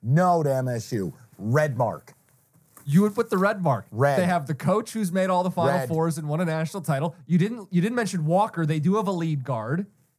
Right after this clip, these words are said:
Speaker 2: They went on a run last year. They were preseason
Speaker 1: Okay.
Speaker 2: top five. No, I, I watched last night,
Speaker 1: You don't
Speaker 2: and
Speaker 1: have
Speaker 2: I
Speaker 1: to guard the,
Speaker 2: understand.
Speaker 1: you don't have to guard the five spot.
Speaker 2: I know.
Speaker 1: So last night they start doubling Malik Hall, which is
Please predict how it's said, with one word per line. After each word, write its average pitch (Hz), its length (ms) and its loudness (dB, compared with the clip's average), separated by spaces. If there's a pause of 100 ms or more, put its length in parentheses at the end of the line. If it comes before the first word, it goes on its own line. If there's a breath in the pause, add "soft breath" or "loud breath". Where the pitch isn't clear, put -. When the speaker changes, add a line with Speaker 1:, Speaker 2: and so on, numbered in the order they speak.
Speaker 2:
They 175 120 0
went 196 160 2
on 202 140 0
a 190 60 2
run 180 240 4
last 165 480 -2
year. 123 360 -4 (520)
They 175 80 0
were 170 120 2
preseason 233 600 0
Speaker 1:
Okay. - 40 2
Speaker 2:
top 160 340 -2
five. 190 340 -2
No, 285 180 2
I, 285 280 -2
I 247 100 -2
watched 240 400 -6
last 214 380 0
night, 196 220 -2
Speaker 1:
You 151 140 4
don't 165 280 0
Speaker 2:
and 190 80 0
Speaker 1:
have 190 100 0
Speaker 2:
I 196 60 -2
Speaker 1:
to 170 120 2
guard - 20 0
the, 156 340 0
Speaker 2:
understand. - 260 -2
Speaker 1:
you 165 60 2
don't 185 120 0
have 190 120 -8
to 180 60 -6
guard 165 240 -2
the 139 60 -8
five 139 280 -8
spot. 76 260 -12 (240)
Speaker 2:
I 127 60 0
know. 101 260 -2
Speaker 1:
So 185 160 -2
last 180 320 0
night 196 200 -2
they 170 80 -2
start 151 260 -2
doubling 170 420 -2
Malik 151 320 -6
Hall, 139 300 -6
which 98 180 -12
is 101 180 -12